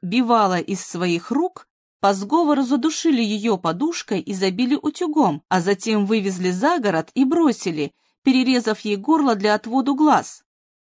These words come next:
Сухово Кобылина, просидевшего под арестом шесть дней,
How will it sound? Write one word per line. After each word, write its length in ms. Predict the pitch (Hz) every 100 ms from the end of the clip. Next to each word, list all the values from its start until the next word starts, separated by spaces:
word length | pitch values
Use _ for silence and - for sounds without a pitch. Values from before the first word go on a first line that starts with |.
| _ _
Сухово 600 | - 185 180 190 185 196
Кобылина, 800 | 190 170 185 330 277 202 156 - _ _ _
просидевшего 840 | 202 233 - 285 269 233 - 185 185
под 200 | 190 202
арестом 520 | 220 202 - 180 180
шесть 540 | - 214 180 - 156
дней, 500 | 151 196 269 330 -